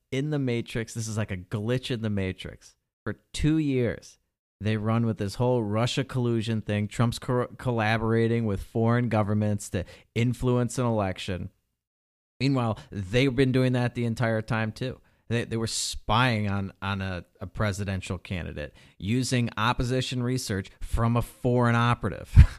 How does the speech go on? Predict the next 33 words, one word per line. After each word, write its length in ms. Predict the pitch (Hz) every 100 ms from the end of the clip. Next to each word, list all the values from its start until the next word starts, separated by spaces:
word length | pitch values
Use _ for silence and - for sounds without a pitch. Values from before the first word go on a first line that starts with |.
| _ _ -
<laughs> 100 | - - - _ _ _ _ _ _ _ _ _ _ 123 139 131 127 127 120 110 - -
Oh, 360 | - 117 117 104
my 260 | - 71 85
God. 300 | - 90 85
This 180 | 110 -
is 220 | 117 101
just 300 | - 113 - _ 113
insanity. 960 | 104 98 - - 92 87 85 - - _ _ _ _ _ _ _ -
But 380 | 92 113 110 -
the 80 | 113
real 200 | 143 139
question 460 | 120 107 - 85
is, 100 | 80 - -
why 200 | 117 131
do 80 |
we 120 | 110 107
have 220 | 104 95
this 200 | 90 -
fisa 480 | - 101 101 90 85
court? 300 | - - - _ _ _ _ _ -
If 80 | 101
they're 140 | 117
just 240 | 104 113 -
gonna 240 | 113 98
approve 500 | 87 - 113 107 90 - - _ 98 -
basically 520 | 113 110 117 107 98
a 80 | 90
hundred 340 | 101 107 98
percent 400 | - 92 - 110
of 60 | 92
what 240 | 98 -
you 80 | 82
give, 260 | 107 101